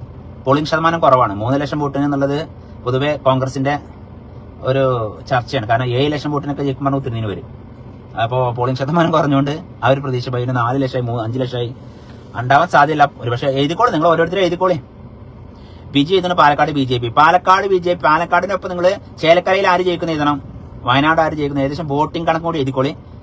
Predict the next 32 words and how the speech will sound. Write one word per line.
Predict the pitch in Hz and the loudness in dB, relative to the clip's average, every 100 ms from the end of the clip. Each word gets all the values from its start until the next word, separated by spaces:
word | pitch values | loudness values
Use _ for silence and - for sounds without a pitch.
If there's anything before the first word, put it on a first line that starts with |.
| - | -6
ചിലപ്പോ | 123 131 156 | -4 -4 -4
കിട്ടണേ | 147 151 | -4 -4
കിട്ടിക്കോട്ടെ. | 147 135 139 139 135 - - - - - - - - - - - - - - - - - - - - - - - - - - - - - 127 | -4 -2 0 0 -4 -10 -20 -20 -20 -20 -20 -20 -20 -20 -20 -20 -20 -20 -20 -20 -20 -20 -20 -20 -20 -20 -20 -20 -20 -20 -20 -20 -20 -6 0
നിതീഷ് | 143 170 170 - | 4 2 0 -6
മുത്തു | 160 175 | -4 -2
എഴുതുന്നു | 156 156 156 151 135 - - | -2 -2 0 0 -2 -6 0
പാലക്കാട് | 131 139 139 143 | 2 2 4 2
ബി | 139 | 2
ജെ | 127 127 | -2 -2
പി. | 123 | -2
എല്ലാവർക്കും | 131 156 170 180 180 - - - | 2 4 4 0 -8 -12 -12 -4
പ്രതീക്ഷ | 135 151 165 | -2 0 0
അതാണ്, | 156 147 | 2 2
ബി | 135 | 2
ജെ | 127 131 | -2 -2
പി | 139 | -2
തന്നെയാണ്. | 143 143 139 | -4 -2 0
കാരണം | 143 165 - - - - | 0 0 -10 -18 -4 4
പാലക്കാട് | 170 180 196 | 4 4 0
ബി | 190 | 0
ജെ | 175 175 | 0 0
പി | 180 | -2
ജയിക്കും | 156 151 147 - 190 | 0 0 0 -2 -4
എന്ന് | 180 | 0
പറയാൻ | 170 151 151 | 0 0 2
കാരണം | 143 135 | 2 2
എന്താ | 135 | -2
വെച്ചാല് | 135 127 117 - - - | -4 -6 -6 -10 -20 -2
സന്ദീപ് | 170 175 190 233 | 0 0 -2 0
വാര്യർ | 220 175 151 | 4 4 2
എന്ന | 156 147 139 | -2 0 0
വ്യക്തി | 135 123 - 156 | 0 -2 -2 -6